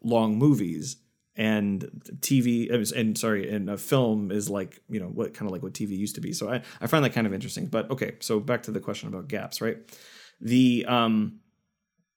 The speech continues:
the Netflix gaps, uh, are, you, you have, like, you know, ten episodes in the case of, like,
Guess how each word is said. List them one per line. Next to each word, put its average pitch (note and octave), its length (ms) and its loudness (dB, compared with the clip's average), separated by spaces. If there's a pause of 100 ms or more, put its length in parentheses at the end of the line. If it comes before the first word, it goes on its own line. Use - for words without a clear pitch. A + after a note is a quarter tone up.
(360)
the C3+ 60 4
Netflix F3+ 380 2
gaps, - 440 0 (200)
uh, G2+ 420 0
are, G#2 460 0
you, A2+ 300 2
you A2 180 0
have, A2 180 2
like, F#2+ 220 -6 (220)
you B2 120 -2
know, G#2 80 0
ten D#3 200 0
episodes C#3 560 2
in A2 180 -2
the A#2 60 0
case A2+ 260 -2
of, A2+ 80 0
like, G2+ 320 -2